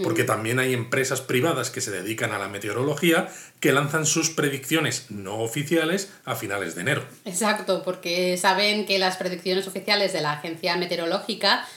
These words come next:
Speaker 2: salen un poquito más tarde, y entonces así supongo que consideran que van a conseguir algunos clics, ¿no? De más. Así que bueno, sacan esas primeras, eh, predicciones, pero realmente ya no las actualizan más.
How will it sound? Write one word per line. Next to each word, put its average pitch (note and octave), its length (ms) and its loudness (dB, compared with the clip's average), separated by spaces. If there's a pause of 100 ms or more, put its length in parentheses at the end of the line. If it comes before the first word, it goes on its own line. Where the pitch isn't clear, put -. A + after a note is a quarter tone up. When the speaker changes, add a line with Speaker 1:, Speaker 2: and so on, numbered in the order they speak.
(140)
Speaker 2:
salen A#3+ 420 2
un B3+ 100 -2
poquito F4+ 240 0
más D#3+ 220 -2
tarde, F3 420 -2
y G#3+ 100 -8
entonces F3+ 300 -4
así F#3 400 -2
supongo F3+ 280 -2
que F#3 280 -2
consideran G3+ 580 0
que E3 220 -6
van F#3 200 4
a F#3 100 2
conseguir F#3+ 360 0
algunos F3+ 420 0
clics, - 440 -8
¿no? F#3 240 -8
De F3 100 -4
más. D#3 280 -8 (420)
Así G#3+ 140 2
que G3+ 80 0
bueno, E3 180 2
sacan G#3 240 2
esas G3+ 260 2
primeras, G3+ 720 4
eh, G3 340 6
predicciones, A#3+ 880 2
pero G#3+ 400 0
realmente F#3+ 520 2
ya F3+ 100 0
no G3 100 2
las F3+ 240 0
actualizan E3 520 -6
más. F#3 320 -6